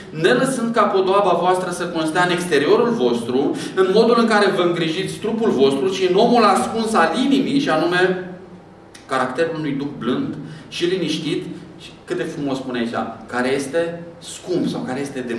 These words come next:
mare preț înainte, înaintea lui Dumnezeu. Foarte interesant cum ne ajută Evanghelia să, să, să, să scoată la lumină ce e în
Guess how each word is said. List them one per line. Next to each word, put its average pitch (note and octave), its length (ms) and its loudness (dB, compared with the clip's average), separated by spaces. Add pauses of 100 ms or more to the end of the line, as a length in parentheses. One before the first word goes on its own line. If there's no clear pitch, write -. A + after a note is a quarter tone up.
(100)
mare D3 580 -4 (120)
preț - 220 -10 (480)
înainte, A2 500 -4
înaintea G#2 340 -4
lui G2 80 -4
Dumnezeu. F#2+ 320 -8 (280)
Foarte G3+ 280 4
interesant D#3+ 560 0
cum C#3+ 200 0 (180)
ne C3+ 100 0
ajută D3 220 2
Evanghelia C#3 420 2
să, C#3+ 140 -2 (360)
să, C#3 120 -2
să, C3+ 220 -6 (240)
să C3 80 -10
scoată E3 300 -4
la C#3+ 180 2
lumină C#3 240 -2
ce C3+ 160 -6
e B2 100 -2
în A#2+ 40 -6